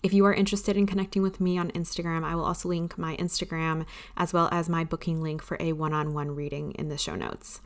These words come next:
So this is the part where I leave you with a phrase,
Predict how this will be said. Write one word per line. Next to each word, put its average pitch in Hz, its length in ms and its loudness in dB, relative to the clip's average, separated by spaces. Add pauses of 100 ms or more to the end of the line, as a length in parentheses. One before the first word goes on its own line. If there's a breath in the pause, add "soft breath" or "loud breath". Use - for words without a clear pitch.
(400 loud breath)
So 196 280 8
this 185 260 4
is 247 80 -2
the 339 80 4
part 226 260 2
where 208 140 2
I 175 120 2
leave 160 220 2
you 180 120 6
with 175 160 2
a 208 100 4
phrase, 196 640 -4